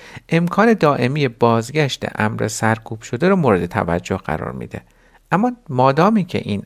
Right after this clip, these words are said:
امر برنگشته اصلاً مسئله‌ای به حساب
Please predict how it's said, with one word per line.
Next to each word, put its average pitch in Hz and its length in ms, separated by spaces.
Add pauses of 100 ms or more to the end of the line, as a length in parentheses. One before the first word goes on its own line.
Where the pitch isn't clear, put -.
امر 98 280 (140)
برنگشته 104 880 (420)
اصلاً 151 300
مسئله‌ای 127 600
به 143 120
حساب 110 520